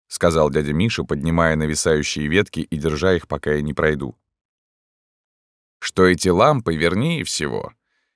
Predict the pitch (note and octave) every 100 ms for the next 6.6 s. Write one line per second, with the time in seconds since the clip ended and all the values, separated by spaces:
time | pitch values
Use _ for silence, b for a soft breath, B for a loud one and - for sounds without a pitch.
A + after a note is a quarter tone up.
0 | _ - D#2+ - C#3+ D#3 C3+ C3+ - C3
1 | B2+ C3+ D#2+ D#2 E2 D#2 C#2 - - C2
2 | C2 _ _ _ _ _ _ _ _ _
3 | _ _ _ - E2+ E2+ E2+ - E2 E2+
4 | F2 E2 F#2 - C#3+ - _ _ _ _
5 | _ _ _ _ _ - B2+ B2+ - D#2
6 | D2+ C#2+ - C2 G1+ -